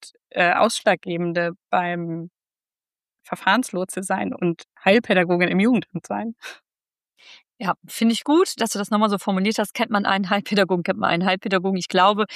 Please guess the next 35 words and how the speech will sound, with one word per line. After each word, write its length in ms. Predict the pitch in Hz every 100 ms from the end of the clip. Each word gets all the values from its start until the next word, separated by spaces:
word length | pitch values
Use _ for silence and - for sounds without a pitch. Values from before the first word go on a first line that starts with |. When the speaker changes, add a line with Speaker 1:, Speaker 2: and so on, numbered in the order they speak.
| - -
Speaker 2:
es 140 | 220 -
gibt 180 | 202
viele 220 | - 254 240
Parallelen, 680 | 233 214 202 208 240 233
die 140 | 220 202
wir 180 | 220
haben, 380 | 185 202 208 208
die, 240 | 190 196 196
ähm, 280 | 190 180
unsere 200 | 185 175
Profession 500 | 175 196 185 175 196
mit 160 | 185 202
sich 160 | 208 -
bringt. 260 | 208 202 - - -
Aber 180 | 185 185
natürlich 420 | 180 - 190 196
sind 200 | 190 180
wir 120 | 180
auch 100 | 160 -
ganz 240 | 185 180
individuell. 680 | - 185 175 180 - 180 175
Und 140 | 160 170
ob 160 | -
wir 120 | 180
wertschätzend, 880 | 160 202 - - 196 - 214 202 202
äh, 300 | - 190 185 180 - - - -
und 400 | 196 180 - -
aufgeschlossen 840 | 180 196 208 - 196 185 202 196
unserem 460 | 196 190 180 175 180
Gegenüber 560 | 190 185 214 202 202
sind, 340 | 175 190 190 -
das 140 | 175
hat 140 | 185 -
was 220 | 185 -
mit, 260 | 180 -